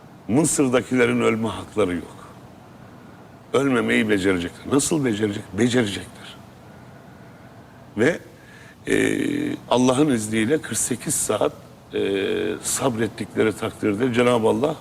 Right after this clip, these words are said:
onlara yardım edecektir. Ben bugün Fatih Camii'nin bahçesini gördüm.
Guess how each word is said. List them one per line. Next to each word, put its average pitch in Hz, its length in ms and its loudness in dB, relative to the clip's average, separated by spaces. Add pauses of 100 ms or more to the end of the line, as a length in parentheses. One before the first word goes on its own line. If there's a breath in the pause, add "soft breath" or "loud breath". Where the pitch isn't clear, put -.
onlara 107 300 2
yardım 101 360 4
edecektir. 92 540 -2
Ben 117 140 2
bugün 123 260 4 (420 loud breath)
Fatih 120 460 -2
Camii'nin 110 480 0
bahçesini 104 580 -2
gördüm. 92 380 2